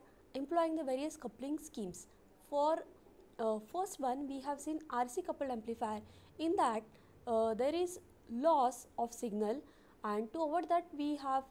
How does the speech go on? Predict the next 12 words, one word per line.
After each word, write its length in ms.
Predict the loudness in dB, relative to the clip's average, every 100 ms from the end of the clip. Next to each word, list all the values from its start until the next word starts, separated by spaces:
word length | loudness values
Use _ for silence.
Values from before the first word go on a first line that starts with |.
| -2
gone 260 | 0 2 0
through 160 | -2
this 300 | 0 0 -2
transformer 480 | -8 -8 -4 -4 -4
coupled 320 | -4 -4 -4
amplifier, 400 | -6 -6 0 0 0
which 140 | -4 0
allows 500 | 0 2 2 0 -2
you 340 | -6 -4 -4 -6 -8 -20 -10 -4
the 80 |
ver-, 320 | -2 0 -2 0
uh, 360 | 0 0 0